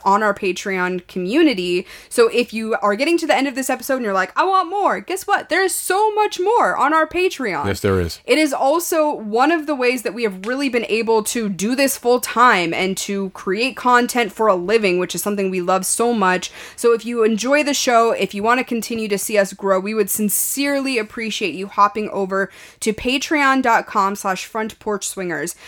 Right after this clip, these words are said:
Speaker 1: Check out all of the bonuses we have available, and we provide those as a thank you for sponsoring the show.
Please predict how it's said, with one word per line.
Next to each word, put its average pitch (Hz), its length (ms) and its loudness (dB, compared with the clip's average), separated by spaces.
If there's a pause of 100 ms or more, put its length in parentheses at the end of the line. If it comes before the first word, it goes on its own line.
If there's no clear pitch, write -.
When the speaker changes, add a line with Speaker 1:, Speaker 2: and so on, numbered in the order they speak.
(140)
Speaker 1:
Check 247 180 0
out 226 160 4
all 226 180 4
of 233 100 -6
the 247 60 -4
bonuses 214 440 -4
we 202 100 -6
have 202 200 -2
available, 190 680 2
and 185 380 -2 (120)
we 185 220 -6
provide 196 360 2
those 202 180 -2
as 196 160 0
a 214 120 2
thank 269 300 2
you 214 160 -6
for 233 200 0
sponsoring 226 600 -2
the 233 60 -6
show. 226 380 -2